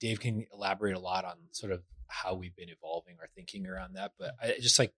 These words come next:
taking a quick step back, one of the realizations that we had is, you know, as the consumer keynote ha-, broadens its audience, you know, um, you know, it used to be long ago that I O, like, most of everybody that watched it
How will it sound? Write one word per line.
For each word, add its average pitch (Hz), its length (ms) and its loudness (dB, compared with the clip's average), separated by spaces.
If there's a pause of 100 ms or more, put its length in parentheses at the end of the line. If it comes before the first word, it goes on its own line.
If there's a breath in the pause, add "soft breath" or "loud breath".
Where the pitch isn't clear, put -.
taking 113 320 0
a 92 60 0
quick - 200 -6
step - 220 0
back, 98 300 0
one 107 200 6
of 139 100 12
the 101 80 4
realizations 92 720 0
that - 140 -16
we 82 140 -18
had 98 280 4
is, 87 180 2
you 95 80 0
know, - 160 -4
as 110 160 2
the 107 80 -2
consumer 113 540 4
keynote 92 520 -2 (460)
ha-, 101 120 2 (540)
broadens 101 440 4
its - 140 6 (100)
audience, - 640 0
you 90 80 -16
know, 85 220 -12 (160)
um, 90 340 -12 (140)
you 95 60 -18
know, 92 60 -12
it 92 80 -14
used 104 220 0
to 101 80 -4
be 92 140 -4
long 90 300 -6
ago 87 220 -8
that 85 160 -8
I 90 140 -4 (160)
O, 85 200 -14
like, - 100 -20 (200)
most 101 380 6
of 101 120 0 (120)
everybody 92 360 -10
that 80 140 -12
watched 87 320 -6
it - 80 -14